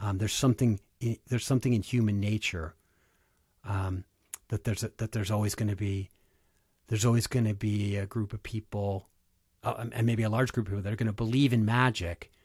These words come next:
and that are gonna want security so much out of that belief system that they're gonna come up with a form of magic that says we're in and you're out. 'Cause the only way we can know that we're in is if we can differentiate ourselves from the people that are out.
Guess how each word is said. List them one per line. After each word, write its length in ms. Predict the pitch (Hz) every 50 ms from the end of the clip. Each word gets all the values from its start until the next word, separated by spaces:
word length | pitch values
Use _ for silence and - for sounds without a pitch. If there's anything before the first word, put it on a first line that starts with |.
| _ _ _ _ _ _ _ _ _ _ _ _ -
and 280 | 123 117 117 117 113 107
that 120 | 110 104
are 80 | 110 107
gonna 220 | 107 120 113 110
want 420 | 110 110 110 113 113 117 113 - -
security 920 | - - 120 113 - - - 127 123 127 123 117 110 104 98 98 104 - _ _ _ _ _ _
so 360 | - - - - 120 113 113
much 680 | 107 104 110 113 107 90 82 80 - - - - - _ _ _ _ _ _ _ -
out 180 | 113 110 110 110
of 100 | 104 101
that 200 | 104 101 101 -
belief 300 | 110 104 113 120 117 -
system 400 | - 113 95 - - 95 92 95
that 140 | 95 95
they're 100 | - 98
gonna 220 | 92 104 107 98 -
come 220 | - - 107 101
up 160 | 98 - -
with 120 | 107 98 95
a 40 | 92
form 340 | - - 110 107 104 104
of 120 | 98 - -
magic 360 | 104 98 98 95 - 104 -
that 120 | 101 95
says 200 | - 101 101 95
we're 220 | 98 98 98 101 104
in 180 | 104 101 98
and 120 | 98 98 95
you're 180 | 92 90 90
out. 340 | 98 107 107 82 78 73 - _ _ _ _ _ _ _ _ _ _ _ _ _ _ _ _ _ _ _ _ _ _ _ _
'Cause 140 | - 110 101
the 100 | 101 107
only 140 | 107 110 110
way 160 | 107 104 104
we 120 | 101 104
can 300 | - - 104 101 101 101
know 220 | 104 104 104 101 98
that 100 | 101 104
we're 220 | 110 107 104 104
in 160 | 110 110 104
is 160 | 101 95 - 101
if 180 | 95 - -
we 180 | 101 101 98 98
can 200 | - - 98 92
differentiate 580 | 104 95 - 101 101 101 98 - - 104 95
ourselves 400 | 98 92 - - 92 87 95 98
from 240 | - - 98 92 95 _ _ _ _ _ _ _
the 60 | - -
people 240 | - 110 - 113 95
that 100 | 107 92
are 120 | 92 95
out. 360 | 107 110 98 82 85 - -